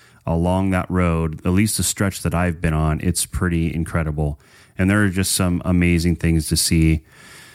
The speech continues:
So once you are up past Bishop, Tom's Place, and, you know, those towns that I talked about in the last podcast, you end up in the Mammoth Lakes area. And Mammoth is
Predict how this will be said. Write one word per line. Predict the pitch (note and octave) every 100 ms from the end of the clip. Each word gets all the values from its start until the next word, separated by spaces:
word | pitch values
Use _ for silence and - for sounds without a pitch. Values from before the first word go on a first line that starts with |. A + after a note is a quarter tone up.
| _
So | - B2 A2+
once | A#2+ D#3 -
you | E3 E3 D3+ C#3+ -
are | - A#2+ A#2 A#2 A2+ -
up | A#2+ - _ _ _ _ -
past | - A#2+ B2 A#2+ - - G2+
Bishop, | G#2 - A2+ G#2+ -
Tom's | - G#2 G2+ -
Place, | G#2 F#2+ F#2+ -
and, | G2 F#2 F2
you | G2
know, | F2+
those | F2+ F2
towns | - G2+ F#2
that | F2
I |
talked | E2 F#2 E2+ F2+
about | F2 F2
in | D#2+
the | E2
last | F2 F#2 -
podcast, | G2 E2 - E2 D#2 - - - - - _
you | - G2 G#2+ G#2 G#2
end | G#2 A2+
up | A#2 A#2
in | - G2+
the | G2
Mammoth | F#2 F2+ F2+ F#2 F#2+
Lakes | F#2 F2+ -
area. | F2+ F2+ E2 E2 E2 E2+ _ _ _ _ _ _ _ _ - -
And | G#2+ G#2 G2+ G2 - -
Mammoth | A#2 G#2 A#2 C3+ C3 -
is | G#2+ G2+ F#2+ F2 -